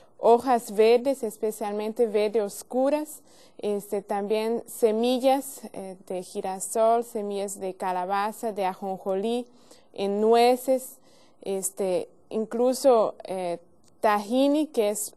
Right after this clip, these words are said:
la manteca de la semilla de ajonjolí, también es muy rica en calcio. Eh, tenemos, eh, frijol soya,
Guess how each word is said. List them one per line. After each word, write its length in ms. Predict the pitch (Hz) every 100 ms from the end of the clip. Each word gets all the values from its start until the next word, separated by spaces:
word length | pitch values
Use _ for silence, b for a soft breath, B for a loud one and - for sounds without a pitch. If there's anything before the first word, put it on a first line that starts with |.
| -
la 280 | 180 202 190
manteca 720 | 190 202 202 - 226 233 262
de 140 | 240 202
la 220 | 190 190
semilla 480 | - 214 208 214 220
de 100 | 202
ajonjolí, 760 | 196 196 190 196 190 220 285 - b b b b -
también 400 | 208 208 208 220
es 160 | 220
muy 220 | 233 226
rica 340 | 226 226 226 226
en 140 | 208
calcio. 580 | 196 202 190 185 - 170 - b b b b b b -
Eh, 460 | 196 185 180 165 - - _
tenemos, 640 | - 220 226 233 247 - - - -
eh, 400 | 196 185 180 175 _ _ _ _ _ _ _ -
frijol 600 | - 214 - 233 226 226
soya, 640 | - - 226 233 262 294